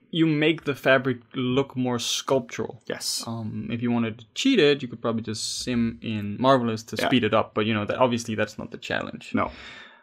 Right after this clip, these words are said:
Speaker 1: Marvelous is just a superior tool when it comes to fabrics.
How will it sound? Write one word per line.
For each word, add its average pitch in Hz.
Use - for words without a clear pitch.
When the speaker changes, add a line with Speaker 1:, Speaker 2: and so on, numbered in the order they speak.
Speaker 1:
Marvelous 160
is 127
just 135
a 131
superior 117
tool 110
when 113
it 110
comes 110
to 113
fabrics. -